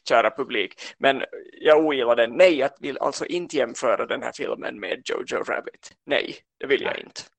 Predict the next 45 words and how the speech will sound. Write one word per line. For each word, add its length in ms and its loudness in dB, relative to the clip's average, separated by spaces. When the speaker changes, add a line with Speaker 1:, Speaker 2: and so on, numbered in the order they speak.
Speaker 2:
Okej, 380 -4
men 240 -6
Bad 260 4
Boys 280 -2
for 320 -6
Life. 240 -14
Jo, 280 2
den 180 2
Speaker 1:
Ja. 80 8
Speaker 2:
var 100 8
horribel. 600 2
Men 360 -2
den 280 0
var 100 4
ju 280 6
liksom... 560 -4
Okej, 220 -8
jag, 200 2
jag 100 -2
tänker 260 0
inte 80 -2
gå 80 -4
in 80 -6
på 120 -18
Bad 240 -4
Boys 340 -10
for 200 -16
Life. 180 -20
Speaker 1:
Okej, 160 0
Speaker 2:
Jag 60 4
bara 140 4
Speaker 1:
nej, 80 4
Speaker 2:
säger 240 2
Speaker 1:
nej, 60 0
Speaker 2:
att, 60 -2
Speaker 1:
nej. 60 -2
Speaker 2:
liksom, 200 -8
att 160 -4
jag, 240 -4
jag 140 -6
försökt, 800 2
eh, 500 0
liksom 540 -6
i 120 -6
mitt, 440 -8